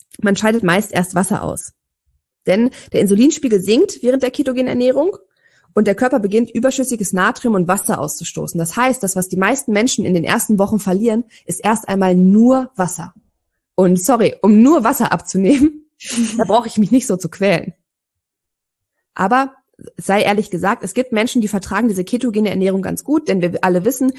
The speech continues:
nicht jeder Körper ist gleich, nicht jeder Stoffwechsel ist gleich. Und es gibt andere Menschen, und dazu zähle ich eindeutig mich, <laughs> die vertragen diese ketogene Ernährung nicht.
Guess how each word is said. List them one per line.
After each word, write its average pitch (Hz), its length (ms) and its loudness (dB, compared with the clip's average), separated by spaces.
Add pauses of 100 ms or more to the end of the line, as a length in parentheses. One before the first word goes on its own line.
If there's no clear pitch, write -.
(140)
nicht 170 140 -4
jeder 185 180 2
Körper 202 320 -2
ist - 100 -10
gleich, 214 320 0
nicht 175 160 0
jeder 165 140 -4
Stoffwechsel 240 520 -4
ist 214 140 -4
gleich. 226 360 -2 (500)
Und 233 120 4
es 240 120 -2
gibt - 160 -2
andere 247 300 2
Menschen, 269 400 0
und 202 260 0
dazu 208 260 -2
zähle 180 240 -2
ich - 160 -8
eindeutig 185 460 -2
mich, 254 260 -8 (360)
<laughs> - 360 -16
die 214 60 0
vertragen 214 380 0
diese 190 160 0
ketogene 190 440 0
Ernährung 165 420 -2
nicht. - 340 -10